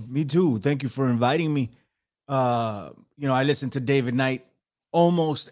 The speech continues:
every morning when I'm getting ready to get up and out and when I'm traveling. Uh, so it's, it's, uh, it's an honor to be on here, and, and, uh, and, you know, I've, I've been extremely busy,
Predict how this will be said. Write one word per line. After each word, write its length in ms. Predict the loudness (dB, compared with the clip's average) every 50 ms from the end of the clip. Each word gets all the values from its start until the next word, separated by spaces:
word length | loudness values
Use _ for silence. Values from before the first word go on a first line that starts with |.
| -4
every 280 | -2 -2 0 0 0 0
morning 440 | 0 0 0 0 0 0 0 0 0
when 140 | -2 -2 -2
I'm 140 | -2 -4
getting 280 | -2 -2 -2 -2 -2 0
ready 220 | 0 -2 -2 -2
to 80 | -4 -6
get 200 | -4 -4 -4 -2
up 200 | -2 -4 -4 -4
and 120 | -4 -4
out 220 | -2 -2 -2 -2 -2
and 120 | -2 -2
when 100 | -2 -2
I'm 100 | -4 -4
traveling. 540 | -4 -2 0 2 2 2 2 0 0 0 -2 -6 _ _ _ _ _ _ _ _ _ _ _
Uh, 340 | -2 0 0 2 0 -2 -4
so 200 | -4 -4 -4 -4
it's, 120 | -2 -2 -2
it's, 300 | -2 -2 -4 -4 -4 -4
uh, 120 | -4 -4 -4
it's 180 | -6 -6 -4
an 120 | -4 -2 0
honor 260 | 0 0 0 0 -2
to 80 | -2 -2
be 180 | -2 -2 -2
on 200 | -2 -2 -2 0
here, 180 | 0 0 2 0
and, 160 | 0 -2 -2
and, 420 | -4 -4 -6 -6 -6 -4 -4 -4
uh, 320 | -4 -4 -6 -6 -8 -10 -10 -8
and, 180 | -8 -8 -8 -10 -12 _ _ _ -8
you 80 | -4 -2
know, 140 | -2 -2 -2
I've, 100 | -4 -4 -6
I've 140 | -6 -2 0
been 200 | 0 0 0 0
extremely 560 | -4 -6 -8 -6 -2 0 2 4 4 4 4
busy, 400 | 4 2 2 2 2 -2 -4 -8